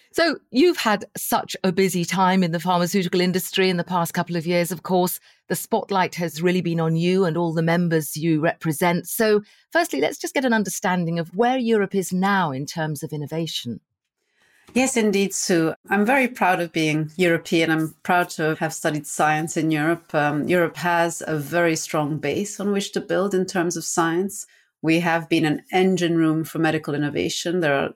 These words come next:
Speaker 2: very talented people, world-leading academic institutions, and as you saw during covid, some incredible solutions coming from Europe. But life science investment has been leaving Europe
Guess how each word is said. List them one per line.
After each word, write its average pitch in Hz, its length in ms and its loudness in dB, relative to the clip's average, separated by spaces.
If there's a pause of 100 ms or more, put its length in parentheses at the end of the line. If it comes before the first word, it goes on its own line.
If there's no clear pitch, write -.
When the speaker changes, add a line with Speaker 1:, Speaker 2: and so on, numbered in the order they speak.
(100)
Speaker 2:
very 156 300 -2
talented 151 480 -2
people, 175 480 -2
world-leading 143 500 -2
academic 151 480 -2
institutions, 151 720 -4
and 143 100 -2
as 143 220 -2
you 139 140 -4
saw 147 240 -8
during 143 260 -6
covid, 139 440 -4 (280)
some 170 220 0
incredible 156 540 0
solutions 156 500 0
coming 143 280 -2
from 143 220 -4
Europe. 139 380 -4 (440)
But 190 340 0 (200)
life 190 220 2
science 170 340 0
investment 165 640 0
has 170 340 0
been 156 240 0
leaving 147 380 0
Europe 147 400 -2